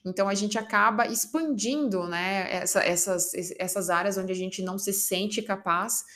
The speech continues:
a gente acaba contaminando outras áreas,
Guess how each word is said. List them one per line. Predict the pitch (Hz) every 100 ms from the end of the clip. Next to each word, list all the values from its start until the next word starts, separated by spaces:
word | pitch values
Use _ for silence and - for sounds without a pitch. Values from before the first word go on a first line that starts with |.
| - -
a | 180
gente | 180 208 208
acaba | 214 214 208 208 208
contaminando | - 262 262 247 214 220 220
outras | 202 214 202 180
áreas, | 165 190 226 220 -